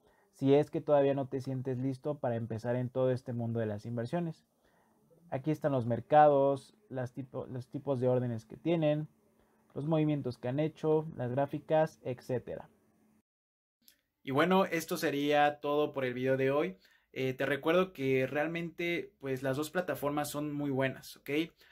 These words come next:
La diferencia principal es que con Cuspid puedes empezar desde cien pesos y con G B N Home Broker empiezas desde mil pesos. Pero ambas aplicaciones son muy buenas.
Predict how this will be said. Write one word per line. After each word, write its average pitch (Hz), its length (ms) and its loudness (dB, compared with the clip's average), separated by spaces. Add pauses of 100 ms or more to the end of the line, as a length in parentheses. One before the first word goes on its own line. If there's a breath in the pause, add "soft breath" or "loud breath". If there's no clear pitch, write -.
(180 soft breath)
La 131 220 2
diferencia 147 540 -2
principal 139 680 -4
es 143 200 -6
que 139 180 -12
con 123 220 -14
Cuspid 156 560 -6
puedes 139 240 -2
empezar 135 400 -4
desde 127 220 -4
cien 139 320 -6
pesos 160 540 -6 (260 soft breath)
y 120 100 -14
con 131 180 -2
G 143 160 2
B 156 140 4
N 151 140 -2
Home 143 140 -4
Broker 147 320 0
empiezas 135 460 -2
desde 120 240 -6
mil 127 200 -6
pesos. - 500 -10 (260 soft breath)
Pero 135 200 6
ambas 180 280 2
aplicaciones 135 640 -6
son 139 140 -6
muy 135 100 -2
buenas. - 420 -6